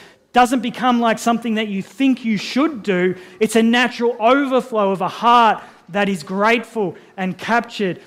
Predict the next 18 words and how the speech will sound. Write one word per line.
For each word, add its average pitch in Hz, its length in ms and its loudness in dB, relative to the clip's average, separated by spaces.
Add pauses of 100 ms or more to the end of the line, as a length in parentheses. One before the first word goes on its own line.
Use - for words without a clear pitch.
(160)
and 196 140 -4
overcome 214 800 0
with 175 140 -10
the 185 100 -6
wonder 190 380 -2
of 175 260 -6
the 160 60 -10
gospel 160 440 -8
yourself. - 680 -14 (2250)
And 175 400 0 (560)
will 185 80 -4
you 196 140 0
take 196 340 0
encouragement 180 720 -2
from 165 400 -4 (320)
Sam 208 360 0
Chan's 247 500 -2
tips? - 580 -10